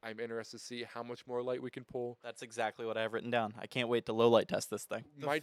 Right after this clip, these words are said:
Speaker 1: my two things I'm excited to test is the ultra wide to see if it got better, 'cause I remember on whenever I tried my brother's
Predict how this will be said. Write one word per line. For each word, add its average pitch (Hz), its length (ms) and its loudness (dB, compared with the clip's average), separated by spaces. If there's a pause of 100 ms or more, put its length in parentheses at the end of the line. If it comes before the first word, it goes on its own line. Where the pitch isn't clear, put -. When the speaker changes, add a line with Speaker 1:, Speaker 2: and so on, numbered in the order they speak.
Speaker 1:
my 151 140 4
two 160 180 -4
things 151 260 -6
I'm 135 160 0
excited 123 360 -2
to 117 60 -12
test - 440 -6
is 110 240 -8
the 104 160 -10
ultra 120 320 -2
wide 131 300 -4
to 110 40 -14
see - 140 -10
if - 80 -10
it 113 80 -14
got 104 180 -6
better, 107 220 -4
'cause - 140 -18
I 113 80 -4
remember 120 480 -6 (880)
on 107 500 -4 (160)
whenever 113 240 -4
I 110 80 2
tried 117 320 -2
my 110 140 -4
brother's 110 600 -2